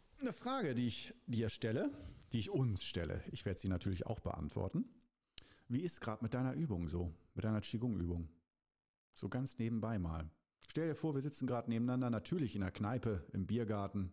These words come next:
schön Sonne scheint und so. Füße ausgestreckt, auf, auf einen anderen Stuhl noch drauf. Man kriegt das Bier serviert, Dankeschön. Und bei dir so, deine Qigong-Übung, da geht's dann los.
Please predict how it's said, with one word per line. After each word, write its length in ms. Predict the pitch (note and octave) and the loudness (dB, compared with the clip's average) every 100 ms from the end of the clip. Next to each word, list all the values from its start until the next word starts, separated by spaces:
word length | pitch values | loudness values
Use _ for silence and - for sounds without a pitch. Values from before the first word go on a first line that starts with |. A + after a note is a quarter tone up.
| - | -8
schön 320 | - D3+ D3 | -4 0 2
Sonne 280 | A2 B2 A#2 | 2 2 0
scheint 400 | - G#2 G2 G2 | 0 0 2 0
und 160 | F#2+ F2+ | -2 -2
so. 240 | F#2 F#2 - - - - - - | -2 -4 -8 -20 -20 -20 -20 -20
Füße 400 | - G#3 - B2 | -4 -2 0 0
ausgestreckt, 800 | A#2 C3 - A#2+ - A#2 - - - _ _ | 0 -2 -2 -4 -2 -4 -6 -16 -18 _ _
auf, 260 | - G#2 - - _ _ _ _ _ _ - - | -4 -4 -6 -16 _ _ _ _ _ _ -14 -4
auf 140 | A2 | -2
einen 80 | B2 | 0
anderen 280 | A#2 A2 G#2 | 0 2 0
Stuhl 320 | - G#2+ G2 | 0 0 2
noch 240 | G2 F#2+ - | 0 -2 -4
drauf. 440 | F#2+ F#2 F#2 - | -2 -2 -2 -6
Man 160 | - F#3+ | -4 -4
kriegt 240 | E3 C3+ | -2 -2
das 180 | A#2 - | -4 -2
Bier 220 | A2+ C3 | 0 2
serviert, 380 | A#2+ A2 A2+ A2 | 2 2 0 0
Dankeschön. 840 | F#3 A3 F#3 - C3+ C3 C3+ C3+ - - - - - - - - - - - - - - _ _ _ - | -2 0 -2 0 2 2 2 0 -2 -14 -20 -18 -18 -18 -18 -20 -20 -20 -20 -20 -20 -20 _ _ _ -2
Und 340 | B3+ B3+ C#4 - - | 2 2 0 -4 -2
bei 160 | E3 | 0
dir 220 | E3 G3+ F#3+ | 2 0 0
so, 260 | F#3+ G3 - | 2 2 2
deine 260 | E3 F3 | 0 0
Qigong-Übung, 840 | E3+ E3+ D3 D#3+ D3+ C#3+ C3 C3+ B2+ - | 0 0 2 4 4 6 4 2 0 -2
da 140 | A#2+ | 0
geht's 220 | G#2+ G#2 - | 2 0 0
dann 180 | G2 | 2
los. 360 | D#2 D#2 - | 2 0 -4